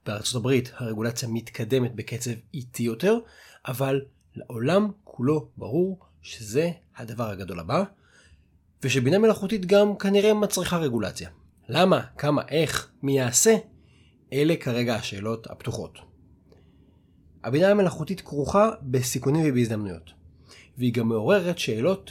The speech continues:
ודילמות שדי ייחודיות לה. אגב, הרחבתי על השאלות והדילמות האלה, לפחות על חלקן, בסדרת פרקים על בינה מלאכותית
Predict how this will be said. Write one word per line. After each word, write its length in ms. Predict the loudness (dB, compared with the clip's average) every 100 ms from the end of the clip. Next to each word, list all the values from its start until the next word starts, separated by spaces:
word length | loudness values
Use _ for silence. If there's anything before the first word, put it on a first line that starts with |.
| -6
ודילמות 640 | -4 0 2 2 2 -2
שדי 440 | -6 -4 -2 0 2
ייחודיות 600 | 2 0 -2 0 0 2
לה. 100 | -2 -2 _ _ _ _ _ -20 _ -8
אגב, 400 | -4 0 0 -2
הרחבתי 760 | -4 -2 -4 -4 -8 -12 -14 _ _ _ _ _
על 360 | -12 -10 -10 -10
השאלות 960 | -12 -12 -12 -12 -8 -2 -2 -2 -8 -20 -10
והדילמות 680 | -8 -6 -4 -2 -2 -4
האלה, 200 | -10 -12
לפחות 340 | -12 -12 -8 -8
על 80 |
חלקן, 420 | -8 -6 -2 -2 -2 -8 -20 -8
בסדרת 600 | -4 -2 -2 -2 -2 -4
פרקים 540 | -6 -6 0 0 0 -4 -16 -20 -20 -16
על 480 | -8 -4 -4 -4 -6 -8 -18 -10
בינה 140 | -6
מלאכותית 600 | -4 -4 -4 -4 -4 -6